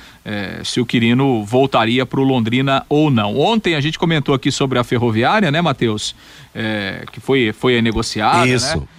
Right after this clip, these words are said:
Speaker 1: A, a Ferroviária terá dois ex-jogadores do Londrina o ano que vem. O Augusto, zagueiro.
Speaker 2: Augusto, olha
Speaker 1: É,
Speaker 2: só.
Speaker 1: o Augusto está lá.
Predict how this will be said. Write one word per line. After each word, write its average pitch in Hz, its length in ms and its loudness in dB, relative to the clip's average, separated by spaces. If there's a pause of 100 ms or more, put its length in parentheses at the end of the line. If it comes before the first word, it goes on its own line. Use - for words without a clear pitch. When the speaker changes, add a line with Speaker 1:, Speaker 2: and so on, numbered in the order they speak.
(180)
Speaker 1:
A, 113 440 -6
a 117 40 -6
Ferroviária 151 480 -2
terá 185 260 0
dois 185 440 0
ex-jogadores 202 720 2
do 220 80 -4
Londrina 165 380 2
o 131 80 0
ano 135 100 0
que 135 140 0
vem. 113 180 0
O 127 80 2
Augusto, 175 640 2 (160)
zagueiro. 120 500 0
Speaker 2:
Augusto, 240 220 0
olha 151 220 2
Speaker 1:
É, 196 60 -2
Speaker 2:
só. 156 320 0
Speaker 1:
o - 40 -14
Augusto 123 440 -8
está 143 260 -6
lá. 147 320 0